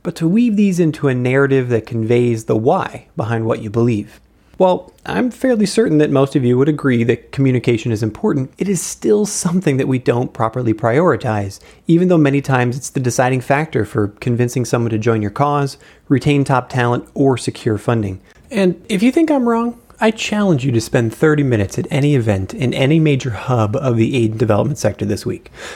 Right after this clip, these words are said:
Places like Washington, D C, New York, Geneva, Bangkok, Nairobi. And tell me if you don't witness rooms full of participants spending more time on their mobile devices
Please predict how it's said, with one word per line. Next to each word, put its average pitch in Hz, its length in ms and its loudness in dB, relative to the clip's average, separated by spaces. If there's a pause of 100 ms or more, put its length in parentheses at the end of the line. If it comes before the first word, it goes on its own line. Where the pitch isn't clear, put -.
(120)
Places 127 300 0
like 113 140 2
Washington, 110 400 0
D 98 140 0
C, 120 440 2
New 110 100 0
York, 107 340 2
Geneva, 104 380 0
Bangkok, 104 640 0
Nairobi. 98 540 -2 (180)
And 170 220 0
tell - 240 -2
me 233 160 2
if 170 100 -4
you 185 140 2
don't 175 240 2
witness 143 480 -2
rooms 147 420 0
full 147 220 2
of 123 100 0
participants 120 600 -2
spending 113 380 0
more 127 240 0
time 131 280 -4
on 113 100 -4
their 107 100 0
mobile 117 300 2
devices 104 560 0